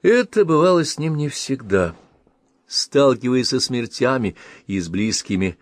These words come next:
родственниками умерших, он зачастую ограничивался сочувствием к умершим, но далеко не всегда как близким. Он умел отличать взгляды, застывшие от горя, от взглядов с застывшей пустотой.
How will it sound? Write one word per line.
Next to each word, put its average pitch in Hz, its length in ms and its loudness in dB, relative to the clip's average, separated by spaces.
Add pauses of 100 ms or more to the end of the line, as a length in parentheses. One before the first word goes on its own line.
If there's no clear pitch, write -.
(160)
родственниками 98 720 0
умерших, 95 600 -2 (480)
он 208 220 4
зачастую 170 720 0
ограничивался 151 800 -4
сочувствием 185 880 -6
к - 80 -12
умершим, 170 440 -6 (280)
но 107 240 0
далеко 98 340 -4
не 98 120 -4
всегда 98 280 -4
как - 180 -18
близким. 90 520 -6 (720)
Он 120 140 -6
умел 117 360 2 (140)
отличать 90 480 -6
взгляды, 87 560 -2 (560)
застывшие 95 640 -4
от 87 140 -4
горя, 95 400 2 (200)
от 92 180 -6
взглядов 90 600 -2 (260)
с 90 80 -14
застывшей 85 600 -6
пустотой. - 560 -10